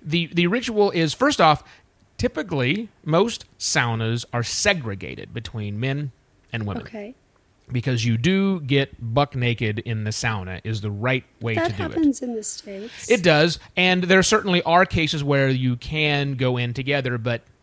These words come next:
Speaker 1: typically, if you go to the public saunas, of which there are some,
Speaker 2: Right.
Speaker 1: um, or you go to a hotel sauna, they will have a separate men's sauna from a women's sauna, and going in naked is appropriate. Nothing unusual.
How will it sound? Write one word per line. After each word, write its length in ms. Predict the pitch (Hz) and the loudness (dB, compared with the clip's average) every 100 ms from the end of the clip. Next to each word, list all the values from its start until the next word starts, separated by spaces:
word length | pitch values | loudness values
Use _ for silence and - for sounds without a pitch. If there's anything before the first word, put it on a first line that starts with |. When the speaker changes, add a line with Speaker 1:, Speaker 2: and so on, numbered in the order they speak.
| - | -14
Speaker 1:
typically, 880 | - 262 285 285 156 - 123 113 113 | -4 0 0 2 0 0 0 2 0
if 100 | 113 | 0
you 80 | 139 | 0
go 140 | 143 | 0
to 160 | 139 135 | 0 -2
the 140 | 113 - - | -4 -6 -10
public 460 | - 220 170 135 | -4 -4 -2 -6
saunas, 480 | - 131 107 113 131 | -4 -6 -4 -4 -4
of 80 | 123 | -4
which 180 | 117 - | -4 -6
there 200 | 107 - | -8 -10
are 100 | 80 | -12
some, 220 | 113 - | -10 -6
Speaker 2:
Right. 280 | 269 226 226 | -4 -6 -8
Speaker 1:
um, 280 | 131 120 127 | -6 -6 -2
or 140 | 143 | -2
you 100 | 139 | 0
go 140 | 131 131 | 0 0
to 180 | 135 120 | 0 -2
a 60 | |
hotel 440 | 117 120 131 117 107 | -2 -2 -2 -2 -2
sauna, 380 | - 95 117 | -6 -6 -6
they 140 | 139 135 | -4 -2
will 160 | 139 | -2
have 200 | 135 131 | -2 -2
a 60 | 127 | -2
separate 560 | 117 - 180 - 151 131 | -2 -2 -2 -2 -4 -2
men's 400 | 131 127 131 117 | -4 -4 -4 -4
sauna 340 | - 107 104 | -4 -4 -4
from 200 | 98 110 | -4 -4
a 20 | |
women's 380 | 101 101 98 92 - - - | -4 -6 -8 -10 -14 -20 -16
sauna, 380 | - 120 92 85 - - - | -6 -4 -4 -8 -14 -14 -6
and 200 | 113 107 | -4 -2
going 280 | 123 120 | 0 0
in 320 | 113 110 110 110 - _ | 0 0 -2 -6 -12 _
naked 460 | - 113 107 107 101 | -6 -4 -2 -2 -4
is 360 | 107 101 95 92 | -6 -4 -6 -8
appropriate. 440 | 104 127 113 90 - - | -6 -4 -4 -8 -12 -4
Nothing 280 | 185 175 160 | -2 0 -2
unusual. 500 | 139 139 113 85 | 0 -2 -2 -8